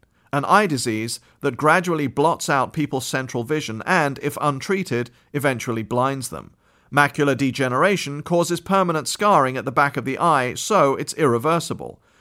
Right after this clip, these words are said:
To save patients' vision, it must be stopped early. Eye Therapeutics has devised a drug that would halt macular degeneration by focusing in on a critical gene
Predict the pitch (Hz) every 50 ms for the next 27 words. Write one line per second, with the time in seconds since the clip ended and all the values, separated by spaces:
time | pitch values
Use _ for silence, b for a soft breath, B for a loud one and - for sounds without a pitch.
0 | b b b b - 160 - - 147 143 139 - - 151 139 131 - 127 120 110
1 | - 131 170 202 185 165 151 147 147 143 b b b b 165 160 151 165 156 -
2 | - 143 131 - - - 110 98 - - - 139 135 131 123 95 69 - - -
3 | _ b b b b b b b - 120 123 131 123 - 143 127 127 127 123 -
4 | 147 147 143 - 190 180 - - - 165 151 - 165 151 160 147 147 147 143 -
5 | 139 127 - 196 202 175 143 139 131 - b b b b - 151 147 156 151 135
6 | 123 185 196 202 175 - - 131 143 139 - - 156 139 135 127 - 135 117 -
7 | 151 143 135 127 123 120 120 117 - 147 143 135 135 139 127 - 185 180 180 180
8 | 170 - - 147 156 175 190 160 143 143 143 b b b b 127 139 139 135 -
9 | - 202 202 - 190 - 165 147 120 - 170 196 180 147 123 123 123 123